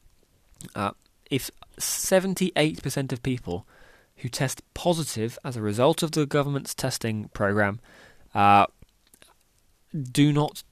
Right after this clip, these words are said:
show or demonstrate any noticeable symptoms, then we need to start thinking that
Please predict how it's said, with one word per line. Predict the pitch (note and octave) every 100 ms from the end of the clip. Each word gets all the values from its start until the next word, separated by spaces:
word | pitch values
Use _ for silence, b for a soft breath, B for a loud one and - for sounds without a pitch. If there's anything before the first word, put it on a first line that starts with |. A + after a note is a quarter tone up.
| - - -
show | - - D3+ B2+ A2 A#2 - - - -
or | C#3 A#2 A2+
demonstrate | C#3 C3 A#2+ - A#2 A#2 -
any | D3 C#3 C3 B2+ b b b b b _ -
noticeable | C#3+ C3 - B2+
symptoms, | E3 E3+ E3 D#3 -
then | C#3+ C#3+ C#3+
we | C#3+
need | C#3
to | -
start | - C#3 C3
thinking | - C#3 C3 C3 B2+
that | B2